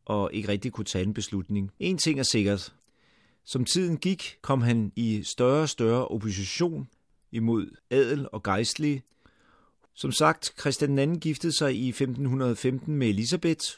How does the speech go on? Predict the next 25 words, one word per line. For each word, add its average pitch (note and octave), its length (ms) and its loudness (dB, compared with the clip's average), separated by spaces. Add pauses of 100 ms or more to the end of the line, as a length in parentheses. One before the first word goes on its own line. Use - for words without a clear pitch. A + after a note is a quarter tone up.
(140)
Hun C3 160 0
var A#2+ 100 4
på - 120 -4
det B2 140 0
tidspunkt C3 480 -4
fjorten A#2+ 420 2
år. - 260 -4 (840)
Men A#2+ 100 -2
samtidig D#3 460 2
havde C3+ 220 4
Christian C3 320 0
den G#2+ 80 0
anden C3 240 2
også A2+ 260 -2
en C3 60 -2
elskerinde, G#2 560 -2
Dyveke. F#3+ 560 -2 (440)
Han A2 120 -2
har A#2+ 80 6
lært A2+ 240 4
hende B2+ 180 2
at G#2 80 -2
kende A#2+ 420 0
i G2 360 -2
Bergen. D3 420 2